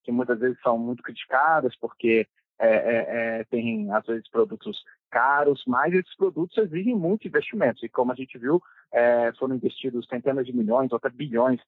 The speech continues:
de dólares aí ao redor do mundo para desenvolverem várias vacinas. Então, foram investimentos privados, né, em sua maioria, governos também investiram, claro, mas investimentos privados, em sua maioria, que garantiram aí, é, diversas vacinas em tempo recorde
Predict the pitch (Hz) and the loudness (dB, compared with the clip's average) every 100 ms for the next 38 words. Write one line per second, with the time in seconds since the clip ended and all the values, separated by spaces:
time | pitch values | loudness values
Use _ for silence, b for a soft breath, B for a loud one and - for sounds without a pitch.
0 | b b _ 123 113 113 117 107 110 113 | b b _ -2 2 4 4 2 0 2
1 | 110 110 120 110 113 139 127 135 180 b | 2 0 -2 -2 -2 -2 -2 -4 -6 b
2 | b - 117 117 107 113 113 110 113 113 | b -2 2 2 -2 -4 -2 0 0 -4
3 | 113 110 95 - 120 147 120 - 123 139 | -8 -10 -8 0 2 2 0 -4 -6 -6
4 | 180 _ _ - 226 117 120 - 123 135 | -6 _ _ -16 -2 0 0 0 2 2
5 | 135 120 117 120 - 131 135 - - 135 | 0 -4 -4 -4 -4 -4 -4 -6 -4 0
6 | 156 131 110 117 120 - 123 120 107 120 | 0 0 -4 -4 -4 -4 0 0 0 0
7 | 139 107 110 110 127 - 113 110 110 113 | 2 2 0 0 -2 -2 -6 -6 -6 -10
8 | - 151 - 139 147 b b b - 120 | -6 -4 0 0 -2 b b b -2 -2
9 | 113 127 - 131 - - 131 135 131 127 | 0 -6 -4 -6 -6 -4 0 0 -2 -4
10 | 127 131 123 123 135 165 - _ - 147 | -2 0 0 0 -4 -6 -10 _ -2 -2
11 | 156 - 139 143 139 120 123 131 120 104 | -2 -2 0 2 2 0 -2 0 0 0
12 | 117 107 107 - 120 123 139 127 - - | -2 -2 -4 -2 -2 -2 -2 -2 -2 -4
13 | 127 139 120 147 - - 135 143 - 98 | -2 -2 -2 -2 -4 -2 -2 -2 -6 -16